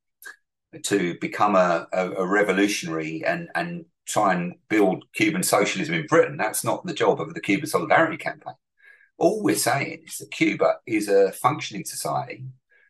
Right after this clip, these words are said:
It has a lot of things that we can learn about. There's things that they can learn about too, but it's a, it's a functioning society. It has some wonderful achievements, as you've mentioned yourself,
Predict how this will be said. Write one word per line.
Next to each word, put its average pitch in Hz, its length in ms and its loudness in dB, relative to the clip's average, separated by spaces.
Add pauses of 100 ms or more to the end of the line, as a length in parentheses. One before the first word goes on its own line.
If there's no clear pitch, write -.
(160)
It 92 120 -2
has 110 220 2
a 107 60 2
lot 139 180 4
of 117 140 0
things 104 320 0
that 104 120 -4
we 90 100 0
can 90 380 -4 (540)
learn 98 380 4
about. 107 480 0 (220)
There's 90 220 -8
things 101 240 -2
that - 100 -8
they 92 140 2
can 87 200 -6
learn 87 180 2
about 82 280 0
too, - 340 -2
but 98 120 0
it's - 160 -10
a, - 60 -10 (120)
it's - 180 -6
a - 40 -10
functioning 131 440 -2
society. - 600 -6 (560)
It 98 120 2
has 107 400 0
some 104 200 -6
wonderful 113 640 2
achievements, - 640 -4
as - 140 -10
you've - 160 -6
mentioned - 320 -4
yourself, - 440 -2